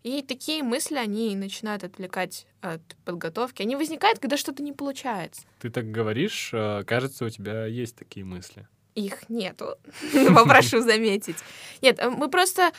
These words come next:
Speaker 1: обсуждали в первом и втором эпизодах. Я убедилась в том, что буду поступать на компьютерную лингвистику, но как бы я ни была уверена в своем выборе, такие мысли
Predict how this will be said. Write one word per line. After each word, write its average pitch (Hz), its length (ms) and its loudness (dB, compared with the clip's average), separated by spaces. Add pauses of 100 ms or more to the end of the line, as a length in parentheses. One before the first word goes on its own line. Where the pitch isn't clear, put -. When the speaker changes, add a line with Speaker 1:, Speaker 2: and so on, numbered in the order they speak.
Speaker 1:
обсуждали 294 680 0
в 269 100 -10
первом 247 600 0
и 196 500 -6
втором 208 480 -4
эпизодах. 202 640 -4 (380)
Я 226 180 4
убедилась 233 460 2
в - 60 -6
том, 233 180 0
что 208 380 -4
буду 202 360 -2
поступать 190 580 -6
на 180 180 -8
компьютерную 196 680 -8
лингвистику, 185 960 -8 (540)
но 180 200 -6 (180)
как 190 360 0 (120)
бы 175 360 -4
я 170 140 -6
ни 165 160 -10
была 165 360 -2
уверена 170 540 -4
в - 60 -12
своем 165 320 -6
выборе, 262 600 0 (680)
такие 247 460 -6
мысли 214 920 -2